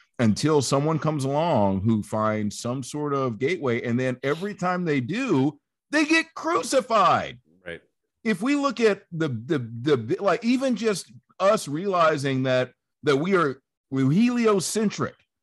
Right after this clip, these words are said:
Speaker 1: that the earth is round, like, simple
Speaker 2: <laughs>
Speaker 1: things like this.
Speaker 2: There's still
Speaker 1: They
Speaker 2: flat
Speaker 1: were,
Speaker 2: earthers, though.
Speaker 1: they were, well, yeah, there's still flat
Speaker 2: <laughs>
Speaker 1: earthers. And so what I'm saying is, these things that we all accept as truth,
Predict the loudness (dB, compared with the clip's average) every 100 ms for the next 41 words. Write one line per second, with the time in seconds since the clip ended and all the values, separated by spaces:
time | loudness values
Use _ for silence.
0 | _ _ _ _ 0 0 2 0 2 4
1 | 4 4 2 2 2 4 4 4 0 -2
2 | -16 _ -6 -2 -2 -2 -2 -2 -2 -2
3 | 0 2 2 2 2 2 2 -2 -10 -6
4 | -6 -6 -4 -2 0 0 0 -2 -6 -6
5 | -10 -8 -4 -2 0 0 -2 -4 -10 -6
6 | -2 0 4 8 8 6 4 2 2 6
7 | 6 6 4 4 6 6 4 2 2 2
8 | 0 -2 -2 -2 -2 -2 -4 -2 -2 0
9 | 2 2 2 -2 _ _ 0 2 0 0
10 | -2 0 2 2 4 4 4 2 0 -2
11 | -4 -4 -8 -8 -8 -4 2 2 2